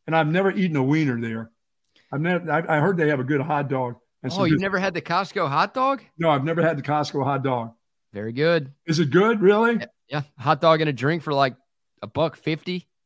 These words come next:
Speaker 1: Hot dog, there's no Olipop. It's a, it's a soda. It's
Speaker 2: Yeah.
Speaker 1: real soda, isn't it?
Speaker 2: Yeah, you can get a water, though, or
Speaker 1: Okay, I mean, I, I gotta do a hot dog 'cause I, I like a good,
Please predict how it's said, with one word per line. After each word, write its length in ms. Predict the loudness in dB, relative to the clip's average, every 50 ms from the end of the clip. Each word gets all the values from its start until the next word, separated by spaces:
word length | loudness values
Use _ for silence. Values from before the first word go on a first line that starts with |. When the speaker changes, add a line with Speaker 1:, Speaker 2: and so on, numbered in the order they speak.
| _ _ _ _ _ _ _ _ _ _ _ _
Speaker 1:
Hot 260 | _ -2 0 0 2 4
dog, 220 | 4 4 4 4
there's 160 | 2 2 2
no 100 | 4 4
Olipop. 480 | 4 4 4 4 2 2 2 0 0 0
It's 160 | -2 -2 0
a, 260 | 0 0 0 0 0
it's 160 | -2 0 2
a 140 | 2 2 2 0
soda. 600 | -4 -4 0 2 4 4 4 2 0 -2 -6 -14 _ _ _ _
It's 160 | -2 -2 0 2
Speaker 2:
Yeah. 120 | 2 4 4
Speaker 1:
real 240 | 4 4 4 4 2
soda, 400 | 0 0 2 2 2 2 0 0
isn't 160 | -2 -2 -4
it? 120 | -6 -8 -6
Speaker 2:
Yeah, 240 | -4 -2 0 0 0
you 140 | 0 -2 -4
can 80 | -4 -4
get 240 | -4 -4 -4 -6 -10 _
a 100 | -10 -10
water, 540 | -10 -10 -10 -10 -8 -8 -8 -6 -6 -6 -6
though, 320 | -4 -2 0 0 0 0
or 320 | 0 -2 -4 -4 -6 -10 -12 _
Speaker 1:
Okay, 260 | -12 -4 -4 -2 0
I 80 | 0 0
mean, 220 | 0 0 0 -2 -4
I, 120 | -6 -8 -10 -16 _ _ -20 _ _ _ -4
I 60 | -2
gotta 160 | 0 0 2
do 180 | 4 4 2 2
a 60 | 2
hot 260 | 2 0 0 0 0
dog 240 | 0 -2 -2 -2 -4
'cause 100 | -4 -2
I, 140 | -2 -2 0
I 120 | 0 -2
like 240 | 0 2 0 0 0
a 40 | -2
good, 200 | -2 -2 -2 -2